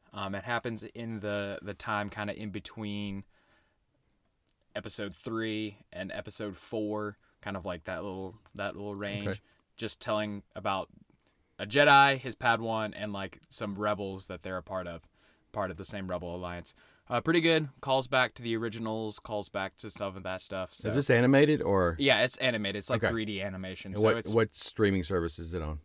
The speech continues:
Speaker 1: Uh, Disney Plus.
Speaker 2: Okay, sorry.
Speaker 1: So,
Speaker 2: <laughs>
Speaker 1: yeah.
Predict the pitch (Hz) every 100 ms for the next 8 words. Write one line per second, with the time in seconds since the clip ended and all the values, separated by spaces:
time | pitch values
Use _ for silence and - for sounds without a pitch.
0 | - 107 110 - 101 107 110 98 - -
1 | - 104 78 - 92 73 - - - 92
2 | 82 - - - 120 - 92 - - 120